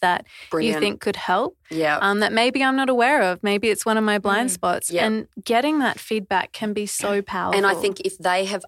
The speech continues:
Speaker 2: asked you for it, then you feel in a much better space to actually give
Speaker 3: Receive
Speaker 2: them that,
Speaker 3: it.
Speaker 2: yeah, to receive it and also give them the
Speaker 3: Mm.
Speaker 2: feedback. Otherwise, as you said, you're just supporting them, aren't you?
Speaker 1: Yeah.
Speaker 2: Through the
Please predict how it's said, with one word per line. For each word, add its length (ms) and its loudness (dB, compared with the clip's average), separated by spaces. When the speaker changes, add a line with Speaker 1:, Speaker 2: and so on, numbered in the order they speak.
Speaker 2:
asked 340 0
you 80 -6
for 360 -4
it, 220 -6
then 420 -2
you 160 -6
feel 280 -4
in 120 -4
a 40 -2
much 320 -4
better 160 -4
space 680 -2
to 300 -4
actually 440 -2
give 160 0
Speaker 3:
Receive 60 -4
Speaker 2:
them 100 0
that, 320 0
Speaker 3:
it. 40 -2
Speaker 2:
yeah, 360 0
to 160 -6
receive 260 0
it 100 -4
and 80 -4
also 280 -2
give 320 -6
them 180 -2
the 80 -2
Speaker 3:
Mm. 40 -4
Speaker 2:
feedback. 460 -4
Otherwise, 540 0
as 180 -2
you 120 -6
said, 360 0
you're 80 -6
just 220 0
supporting 480 -6
them, 300 -6
aren't 180 -4
you? 80 -2
Speaker 1:
Yeah. 400 -2
Speaker 2:
Through 260 2
the 320 2